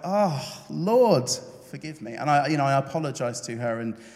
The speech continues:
and made amends. And I, I did, I, I just thought, like, "Man, have I, have I been Jesus to that woman?"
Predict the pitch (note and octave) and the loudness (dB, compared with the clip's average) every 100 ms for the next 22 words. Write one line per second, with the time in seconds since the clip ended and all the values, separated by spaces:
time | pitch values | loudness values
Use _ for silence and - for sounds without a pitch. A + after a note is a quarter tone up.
0 | - - A#2+ C#3+ D#3+ C#3+ A#2+ A#2 - C#3+ | -20 -8 -2 2 2 2 0 0 -2 0
1 | D3+ C#3+ D#3 D#3 G3 - A#2 - D#3+ E3 | 0 2 0 0 -6 -6 -8 -2 -2 -2
2 | - G3 C3 - F3 D3 B2+ E3 G#3+ F3+ | -6 -6 -6 -4 -2 -2 -2 -2 -4 -4
3 | F#3 A#3+ F#3+ G#3+ F#3+ F3+ G3 G3 G3 - | -6 -6 -6 -2 -2 0 -2 -4 -6 -4
4 | F#3 - F3+ G#3 A3 F#3 | -4 -2 -2 -2 -4 -6